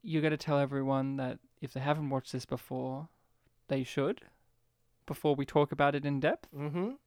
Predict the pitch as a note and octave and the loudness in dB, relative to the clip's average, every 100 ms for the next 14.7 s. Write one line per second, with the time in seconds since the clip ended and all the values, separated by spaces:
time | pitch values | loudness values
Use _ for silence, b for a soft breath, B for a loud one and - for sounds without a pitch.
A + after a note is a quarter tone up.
0 | _ - C#3+ C3+ C3+ C3+ C#3 D3 - D#3+ | _ -4 -2 0 -2 -2 -2 -4 0 4
1 | D#3 A#3 G3+ E3 F3+ - E3+ F#3+ F#3+ - | 6 6 4 4 2 2 2 6 6 6
2 | D#3 F#3+ G3 C#3+ C3 C3 B2+ C3 A2+ A#2+ | 4 4 4 4 2 -4 -2 -4 8 10
3 | G3 G3 - G#3+ - F#3+ F3 D#3+ D#3 D#3+ | 12 10 10 8 10 6 10 10 10 6
4 | D#3 C#3 - C#3 C#3 C#3+ - - D3 D3+ | 4 2 2 0 2 0 -2 -6 -6 -2
5 | D3+ C#3+ B2+ B2 - G#2+ A2 A2+ E3+ F#3 | 2 4 2 0 -8 -8 2 6 6 4
6 | G#2 E3+ D#3+ F#3 G#3+ A3+ A#3+ A#3 B3+ G#3 | 6 10 10 8 4 4 4 2 2 2
7 | E3+ C3 D#3 D#3 D3 C#3+ C#3 D3 C3 B2 | 0 -4 -6 -6 -2 0 0 0 -2 -2
8 | A#2+ B2 C3+ C#3+ C3 - B2 A#2 C3+ - | 0 -2 -2 -8 -8 -6 -8 -8 -10 -12
9 | - - _ E3+ E3 E3 F#3+ D4 - _ | -16 -16 _ 0 6 8 8 4 0 _
10 | C3+ B2 B2 B2 A#2 A2 B2+ G#2+ - - | -4 -2 -2 -6 -8 -10 -6 -6 -8 -14
11 | - _ _ _ _ - F3+ E3 D3+ D#3+ | -16 _ _ _ _ 2 4 6 4 2
12 | - E3+ F3+ F3+ D#3 C#3 - E3 D#3+ D3 | -2 2 4 4 4 2 6 8 8 8
13 | D3 D#3+ F3 F3 F#3 F3+ F3 F3 F#3 G3 | 10 10 10 10 8 6 6 6 6 4
14 | G3 G3+ G3 F#3+ G3+ F#3+ E3 | 4 4 6 6 6 6 6